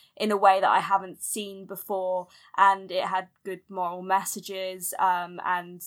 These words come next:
the, um, colour grade was really lush, and, um, I thought for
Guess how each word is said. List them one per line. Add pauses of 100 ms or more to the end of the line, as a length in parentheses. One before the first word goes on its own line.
the, (280)
um,
colour
grade
was (100)
really
lush,
and,
um,
I
thought
for